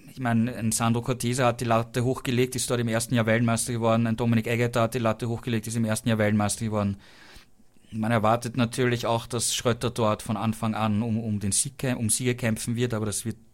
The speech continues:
definitiv nicht einfach werden, weil, äh, die M V Agusta, ähm, die war in diesem Jahr kein einziges Mal am Podium,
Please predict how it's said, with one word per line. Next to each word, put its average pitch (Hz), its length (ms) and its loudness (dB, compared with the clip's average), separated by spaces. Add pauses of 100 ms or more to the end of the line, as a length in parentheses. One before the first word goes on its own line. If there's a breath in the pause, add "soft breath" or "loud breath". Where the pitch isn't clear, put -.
(160)
definitiv 107 480 -4
nicht 110 160 -4
einfach 104 380 -4
werden, 107 300 0 (540 loud breath)
weil, 101 400 -4
äh, 104 280 0
die 107 200 -4
M 104 180 0
V 107 220 0
Agusta, 113 580 -2 (960)
ähm, 98 360 0
die 104 140 -8
war 104 120 0
in 104 120 0
diesem 113 260 0
Jahr 104 220 0
kein 107 160 -2
einziges 107 400 -2
Mal 107 160 2
am 107 100 0
Podium, 117 460 0